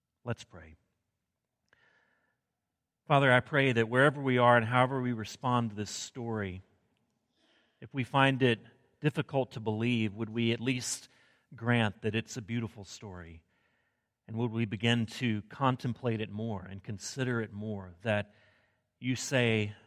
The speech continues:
not only that life is hard and perplexing, but there are good things that give us signs and taste of what is coming. And we pray that we would lean into that future, that even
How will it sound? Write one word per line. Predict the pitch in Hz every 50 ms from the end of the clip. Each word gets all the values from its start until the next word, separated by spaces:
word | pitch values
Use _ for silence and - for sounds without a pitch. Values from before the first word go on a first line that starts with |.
| _ _ _
not | 127 117 113 107
only | 120 127 135 131 123 117
that | 104 110 104 104
life | 110 110 107 107 -
is | 113 98 - -
hard | 123 117 113 110 110 107
and | 104 95 90
perplexing, | 110 98 - - - 123 117 - - - 117 104 92 92 92
but | - 117 107 101 98 - _ _ _ _ _ _ _ _ _ _ _ -
there | 113 120 120 120
are |
good | 101 95 127 131 127 107 -
things | - 131 131 127 120 107 -
that | 117 101
give | 98 123 117 113
us | 113 104 -
signs | - - - 113 117 117 113 110 107 101 -
and | 110 95 95
taste | - - 117 113 110 107 - - - -
of | 110 92 98
what | 107 107 107
is | 101 -
coming. | - - 120 120 117 113 92 87 90
And | 90 95
we | 101 110
pray | 104 - _ 127 123 123 120
that | 113 110
we | 117 120 117
would | 110 104
lean | 117 117 123 135 135 131
into | 127 127 135 - - 139
that | 123 117 107 95
future, | _ - 123 120 - - - 101 92 101 101 _ _ _ _ _ _ _ _ _ _ _ _ _ _ _ _ _ _ _ _ _ _
that | - 120 120
even | 127 135 120 131 123 113 113 107